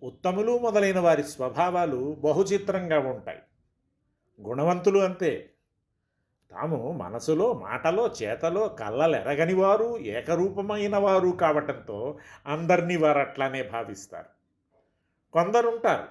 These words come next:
దుష్టులు వారు, వట్టి అసహిష్ణువులు.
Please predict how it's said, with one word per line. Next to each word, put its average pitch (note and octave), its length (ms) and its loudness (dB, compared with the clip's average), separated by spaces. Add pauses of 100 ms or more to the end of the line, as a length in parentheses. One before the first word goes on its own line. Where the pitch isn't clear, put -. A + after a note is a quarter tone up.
(460)
దుష్టులు E3+ 460 -2
వారు, C3 280 2 (540)
వట్టి D3 340 -6
అసహిష్ణువులు. C3 800 -2